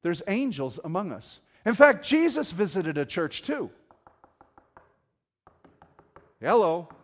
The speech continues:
I can't even get in. The church at Laodicea, "Behold, I stand at the door and" what?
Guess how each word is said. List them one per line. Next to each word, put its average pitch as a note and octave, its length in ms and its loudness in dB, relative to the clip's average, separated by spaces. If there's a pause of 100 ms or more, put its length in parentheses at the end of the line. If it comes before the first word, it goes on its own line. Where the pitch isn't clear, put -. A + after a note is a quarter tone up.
(1800)
I - 120 -18 (100)
can't A2 260 -8
even A#2 220 -12
get A2 140 -10
in. E3 240 0 (1040)
The D3 80 -6
church G3 260 -2
at F#3 80 -2
Laodicea, D#3+ 680 0
"Behold, C3+ 540 -2
I C3+ 120 0
stand G#3+ 600 0
at F3+ 120 4
the E3+ 80 0
door F3 320 2
and" D3+ 180 -2
what? B3 360 2